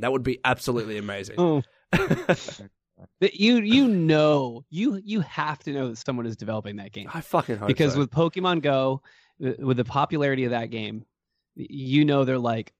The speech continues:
Speaker 2: "Oh, this is a, this is a money pit, right? We can make
Speaker 1: Yeah.
Speaker 2: some bank here."
Speaker 1: And,
Speaker 2: And
Speaker 1: and
Speaker 2: someone's probably been working on something where they can, like, you know, creating a world where they're like, "Okay, what are we gonna attach to this world to make this, you know,
Speaker 1: Yeah.
Speaker 2: awesome?"
Speaker 1: Yeah.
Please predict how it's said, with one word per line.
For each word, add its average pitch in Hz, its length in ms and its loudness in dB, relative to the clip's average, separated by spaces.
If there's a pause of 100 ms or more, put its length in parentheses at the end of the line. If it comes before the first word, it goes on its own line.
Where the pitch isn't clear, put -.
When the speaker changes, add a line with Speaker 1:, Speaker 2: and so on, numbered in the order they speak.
Speaker 2:
"Oh, 107 360 0
this 131 260 0
is 120 160 0
a, 87 320 -4 (520)
this 165 180 4
is 151 160 6
a 123 120 4
money 151 480 4
pit, 127 300 0
right? 131 240 -2
We 170 180 2
can 127 360 0
make 135 140 0
Speaker 1:
Yeah. 156 380 4
Speaker 2:
some 107 80 -8
bank 123 520 -6
here." 123 360 -6 (140)
Speaker 1:
And, 214 100 4
Speaker 2:
And 247 100 0
Speaker 1:
and 160 80 2
Speaker 2:
someone's 294 340 2
probably 147 400 0
been 165 160 0
working 165 360 0
on 170 160 0
something 175 360 -2
where 147 120 0
they 147 160 2
can, 135 280 -4 (380)
like, 135 320 -2
you 151 120 -4
know, 143 120 0
creating 156 400 0
a 147 80 0
world 135 420 0
where 143 120 -4
they're 135 80 -2
like, 120 240 -2
"Okay, 143 260 0
what 147 180 2
are 175 40 2
we 175 80 2
gonna 160 180 2
attach 135 420 -2
to 135 120 -2
this 117 200 -6
world 123 460 -2
to 117 80 -8
make 117 220 -6
this, - 460 -6
you 117 140 -4
know, 120 120 4
Speaker 1:
Yeah. 104 100 2 (160)
Speaker 2:
awesome?" 120 640 -2
Speaker 1:
Yeah. 113 200 -4